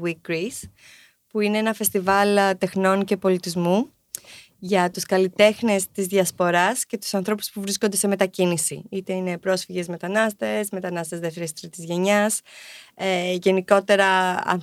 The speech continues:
άνθρωποι και καλλιτέχνες που βρίσκονται σε μετακίνηση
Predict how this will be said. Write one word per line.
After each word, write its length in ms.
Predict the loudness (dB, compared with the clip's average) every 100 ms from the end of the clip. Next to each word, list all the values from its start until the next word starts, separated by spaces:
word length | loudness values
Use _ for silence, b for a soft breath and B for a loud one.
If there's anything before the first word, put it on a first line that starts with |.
| -2
άνθρωποι 480 | -2 0 -2 -2 -2
και 120 | -2
καλλιτέχνες 540 | -2 0 0 0 -2
που 100 | -4
βρίσκονται 680 | -6 -4 -2 -2 -2 -2 -6
σε 160 | -4 -2
μετακίνηση 920 | -2 -4 -4 0 0 0 -2 -2 -4